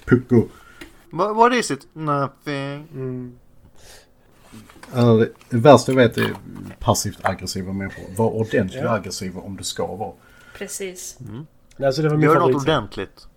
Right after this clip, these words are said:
Speaker 3: Och, och framförallt att Benders form av underhållning är att säga, "Look at me, I'm Bender, doopady-doo."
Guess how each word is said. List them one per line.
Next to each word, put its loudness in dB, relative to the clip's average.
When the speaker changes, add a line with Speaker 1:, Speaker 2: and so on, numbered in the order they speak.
Speaker 3:
Och, -6
och -2
framförallt 0
att -8
Benders 2
form -4
av -4
underhållning -10
är -6
att -10
säga, -6
"Look -10
at -12
me, -8
I'm -10
Bender, -8
doopady-doo." -6